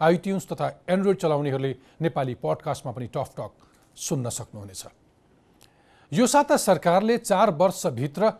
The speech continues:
दोहोरो अङ्क अर्थात् दस प्रतिशत भन्दा बढीको आर्थिक वृद्धिको लक्ष्यसहित ल्याएको आगामी वर्षको नीति तथा कार्यक्रम संसदले पारित गरेको छ। चालु वर्षको विकास खर्च नै नभइरहेको अवस्थामा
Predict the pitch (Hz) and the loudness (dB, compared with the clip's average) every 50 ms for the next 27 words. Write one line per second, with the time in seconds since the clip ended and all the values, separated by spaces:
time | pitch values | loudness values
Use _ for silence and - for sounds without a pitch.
0 | _ _ _ - 127 113 131 202 226 240 240 226 190 190 202 185 - 151 92 - | _ _ _ -12 -6 0 2 6 6 8 8 10 8 8 6 4 0 -6 -8 -8
1 | - _ _ _ - 170 - - 185 175 156 123 113 185 214 214 - - 185 - | -12 _ _ _ -2 -2 2 4 4 4 4 4 4 4 4 4 4 0 -4 -4
2 | - 208 - - 196 147 120 131 156 160 156 131 120 151 175 190 202 - 196 170 | -4 -4 -4 -2 -2 -2 -2 -4 -2 -2 -2 0 2 2 2 2 0 0 -2 -4
3 | - - 135 147 156 - - 202 180 135 113 135 147 143 175 170 - 165 143 - | -4 -2 -2 -2 -4 -4 -6 -8 -10 -8 -8 -8 -8 -8 -8 -8 -6 -6 -6 -6
4 | - - - - _ _ 123 127 175 208 - - - 269 - - 214 202 190 - | -8 -14 -20 -20 _ _ 0 2 4 4 4 2 2 2 2 2 2 0 0 0
5 | 165 170 156 156 147 - 156 139 120 - - _ - - 180 208 202 214 214 208 | 0 2 2 2 0 0 -2 -4 -4 -6 -10 _ -4 2 4 6 6 6 6 6
6 | 190 170 175 - - 175 - 170 151 143 156 147 185 170 - 143 - 135 - - | 4 4 2 2 0 -2 -4 -4 -4 -4 -4 -6 -6 -8 -8 -6 -6 -6 -6 -6
7 | 123 127 143 139 170 175 180 - _ _ _ _ - - 175 156 139 - - 160 | -6 -6 -6 -6 -6 -6 -8 -10 _ _ _ _ -4 -2 -2 -2 0 0 -2 -2
8 | 127 139 139 123 - - - 139 131 131 143 131 110 107 101 98 92 - - - | 0 -2 -2 -4 -4 -6 -6 -6 -4 -4 -4 -6 -6 -10 -14 -14 -16 -16 -16 -16
9 | - - - _ _ _ _ _ _ _ _ _ _ _ - 202 175 190 214 240 | -16 -18 -20 _ _ _ _ _ _ _ _ _ _ _ 2 4 6 6 6 6
10 | 247 220 151 160 160 143 - - 151 143 - 180 202 196 135 120 156 - - 190 | 6 4 4 4 2 2 2 -2 -2 -2 0 0 -2 0 0 -2 -4 -2 0 0
11 | 190 180 - - - 175 165 151 - 220 214 220 196 160 160 196 240 247 254 240 | 0 0 -2 -4 -4 -4 -4 0 0 2 2 2 2 2 4 4 4 6 6 4
12 | 214 202 196 185 185 175 147 147 139 - 175 156 147 127 95 | 4 4 2 2 2 2 2 0 0 -2 -4 -6 -6 -6 -10